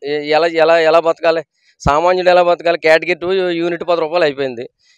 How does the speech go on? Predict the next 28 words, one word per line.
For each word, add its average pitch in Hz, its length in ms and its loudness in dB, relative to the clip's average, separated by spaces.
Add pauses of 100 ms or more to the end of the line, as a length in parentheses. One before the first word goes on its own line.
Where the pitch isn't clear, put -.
(120)
ఎలా, 175 280 6
ఎలాగా 196 500 6
మనం, 185 280 2 (680)
మనం 165 180 0
బతకాలి? 160 400 2
ఏం 156 260 2
చెయ్యాలి? 156 380 0 (340)
కేట-, 165 340 4 (100)
కేటగిరీ 180 520 4
టూలో, 190 800 4 (400)
ఆ, 170 80 4 (840)
యూనిట్ 190 360 0
పది 190 180 4
రూపాయలు 190 260 2
అయిపోయింది. 180 640 2
రెండు 190 240 2
వేలు, 185 220 4
మూడు 180 300 0
వేలు 185 240 4
బిల్లులు 180 300 0
కడుతున్నారు. 165 580 2 (1000)
ఆ, 202 60 4 (140)
ఎంత 156 340 0
స-, 160 480 2
సగటు 151 280 0 (880)
వ్యక్తి 170 320 -2
ఎంత 170 300 2
సంపాదిస్తాడో, 165 720 2